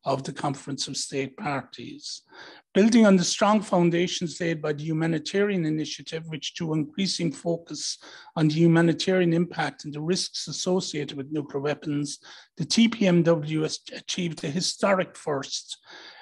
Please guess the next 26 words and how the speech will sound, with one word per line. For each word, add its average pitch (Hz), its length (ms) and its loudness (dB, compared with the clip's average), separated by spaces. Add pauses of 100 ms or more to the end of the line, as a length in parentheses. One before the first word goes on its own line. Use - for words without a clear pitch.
(140)
uh, 165 60 0
in 160 380 6
the 156 80 4
global 170 440 6
disarmament 151 760 -2
agenda. 131 680 -2
It 143 120 -6
is 151 160 -4
the 165 80 0
first - 640 0
legally 185 500 0
binding 151 640 -2
international 165 760 -4
agreement 147 640 -2 (360)
to - 140 -20
comprehensively 165 960 -2
prohibit 143 500 -6 (400)
nuclear 143 340 0
weapons, 123 760 -8 (420)
with 147 160 0
the 165 60 -4
goal 170 400 8
of 139 100 2
their 151 140 0
total 180 500 2
elimination. 139 880 -4